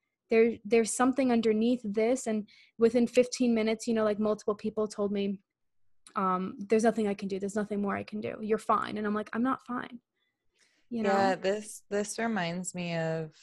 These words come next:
Speaker 2: um, I did a poll recently on my Instagram around birth control
Speaker 1: Mm-hmm.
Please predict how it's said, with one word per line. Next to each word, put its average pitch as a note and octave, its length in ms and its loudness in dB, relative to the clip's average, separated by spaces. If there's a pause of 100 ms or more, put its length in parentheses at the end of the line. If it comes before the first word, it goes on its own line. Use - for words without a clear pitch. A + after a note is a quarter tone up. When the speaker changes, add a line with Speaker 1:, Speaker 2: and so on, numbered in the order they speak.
(100)
Speaker 2:
um, E3 680 -8 (1400)
I E3 100 -4
did E3 160 -4
a E3 60 -2
poll D3+ 440 -4
recently E3+ 760 -6 (240)
on D#3+ 400 -6
my D#3 600 -6 (140)
Instagram D#3+ 600 -4 (340)
around D#3+ 320 0
birth D#3 180 -6
control E3 460 -6 (160)
Speaker 1:
Mm-hmm. A#3 320 -2